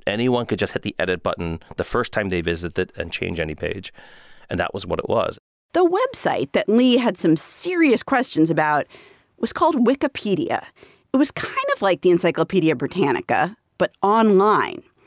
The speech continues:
Speaker 2: And there were other differences. You could get Wikipedia for free. You didn't have to have any qualifications to contribute to it. You didn't get any money for being one of its writers. And articles kept popping up and getting changed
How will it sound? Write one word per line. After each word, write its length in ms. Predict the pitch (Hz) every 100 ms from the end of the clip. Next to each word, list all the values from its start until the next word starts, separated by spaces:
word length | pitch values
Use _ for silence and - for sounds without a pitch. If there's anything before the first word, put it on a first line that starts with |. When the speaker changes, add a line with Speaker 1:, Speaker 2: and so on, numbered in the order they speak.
| _ - _ _ -
Speaker 2:
And 100 | 381
there 80 | 427
were 180 | 440
other 160 | 440 339
differences. 880 | 196 180 - - - - - - - _
You 160 | - 208
could 180 | 262 185
get 140 | 202
Wikipedia 640 | 175 185 180 - 180 160 151
for 160 | 143
free. 640 | 139 - 262 233 147 277 - _ _ -
You 140 | 220
didn't 160 | 233 226
have 140 | 196
to 80 | 175
have 80 | 151 -
any 180 | 277 330
qualifications 760 | 294 196 175 170 165 - -
to 80 | 156
contribute 500 | - - 254 233 160
to 180 | 151 131
it. 180 | 165 - _ _ -
You 160 | 214
didn't 180 | 233 220
get 160 | 202 - -
any 200 | 208 302
money 320 | 226 165 143
for 160 | 202 185
being 240 | 170 156
one 100 | 156
of 100 | 160
its 180 | 127 -
writers. 540 | 196 254 220 175 175 - - - _ -
And 100 | 370 -
articles 500 | - 403 - 339 285
kept 260 | 262 - -
popping 460 | - 339 370 285
up 280 | 180 - - _
and 140 | 214 226
getting 260 | 294 285
changed 580 | - 285 285 208 170 -